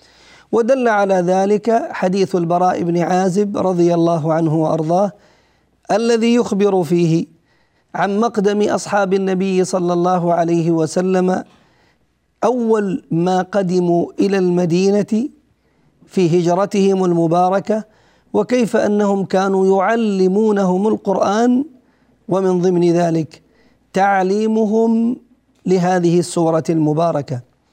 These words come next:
هذه السورة المكية أيها الأحبة الكرام، عدد آياتها تسع عشرة آية،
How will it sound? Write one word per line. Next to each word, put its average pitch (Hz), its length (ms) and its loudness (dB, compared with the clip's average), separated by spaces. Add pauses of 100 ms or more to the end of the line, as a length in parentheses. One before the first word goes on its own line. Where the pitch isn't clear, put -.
(880)
هذه 247 320 2
السورة 240 340 0
المكية 214 600 0
أيها 180 260 2
الأحبة 160 480 -4
الكرام، 165 600 0 (640)
عدد 214 400 0
آياتها 196 920 0 (680)
تسع 185 440 0
عشرة 180 440 -2
آية، 135 480 -2